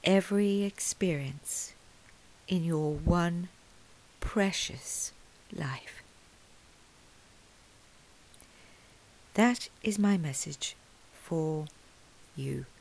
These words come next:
today. I hope that you're enjoying listening to these podcasts, and I hope that you will subscribe or follow wherever you are listening on any of the main podcast platforms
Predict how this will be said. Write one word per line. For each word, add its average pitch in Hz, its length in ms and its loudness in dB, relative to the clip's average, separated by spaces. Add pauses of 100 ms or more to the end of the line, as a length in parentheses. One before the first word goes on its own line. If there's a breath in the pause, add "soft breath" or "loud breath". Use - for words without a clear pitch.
(260)
today. 127 400 -6 (1800 loud breath)
I 220 160 8
hope 170 360 0
that - 240 -4
you're 175 200 2
enjoying 160 680 0
listening 135 500 -4
to - 120 -8
these 143 280 -6
podcasts, - 960 -10 (720 loud breath)
and 175 140 2
I 175 80 6
hope 208 260 0
that - 200 -6
you 185 200 2
will 165 200 -2
subscribe 180 840 -4 (680 loud breath)
or 185 120 0
follow 165 640 0 (140)
wherever 170 400 0
you 170 240 0
are 175 80 0
listening 147 580 -4 (140)
on 156 200 -2
any 151 260 -2
of - 180 -6
the 160 60 -2
main 139 460 -2
podcast - 640 -4
platforms 139 800 -6